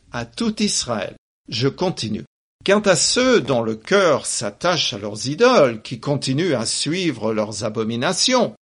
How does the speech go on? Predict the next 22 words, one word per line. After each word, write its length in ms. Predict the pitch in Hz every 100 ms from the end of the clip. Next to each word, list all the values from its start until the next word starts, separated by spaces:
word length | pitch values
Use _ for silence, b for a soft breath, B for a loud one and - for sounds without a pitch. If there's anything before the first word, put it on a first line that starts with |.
| _ _
je 200 | 147 135
ferai 360 | 147 - 123 170
retomber 500 | 127 110 117 127 196
sur 420 | - - 127 123
eux 200 | 220 160
ce 180 | - -
que 180 | 110 123
mérite 540 | 107 113 151 180 -
leur 240 | 110 107 -
conduite. 520 | 175 185 214 220 - _ _ _ _
C'est 280 | - - 123
là 260 | 107 170 151
ce 200 | - 135
que 160 | -
déclare 580 | 131 113 110 127 139 131
le 100 | 107
Seigneur, 720 | 104 - 101 101 117 123 - _ -
l'Éternel. » 720 | 131 147 - 123 107 98 - _ _ -
Verset 320 | - - 147
vingt 280 | 127 107 -
et 60 |
un. 80 | -